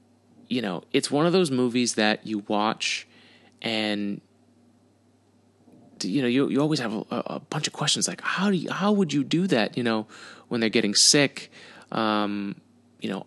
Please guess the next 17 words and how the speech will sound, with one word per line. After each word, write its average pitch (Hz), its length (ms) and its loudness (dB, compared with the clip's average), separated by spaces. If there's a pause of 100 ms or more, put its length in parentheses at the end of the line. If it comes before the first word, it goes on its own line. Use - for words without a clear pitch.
all 160 220 -4
the 175 100 0
different 131 360 -2
things, 143 220 0
like 107 320 0
that 180 200 4
one 151 300 4
scene 104 400 4 (1000)
where 113 580 6 (240)
they 151 260 6
have 139 360 2
to 123 220 2
fire 131 420 4
the 110 200 4
engines 107 420 2
blind, 87 680 -2 (1000)
right? 107 320 0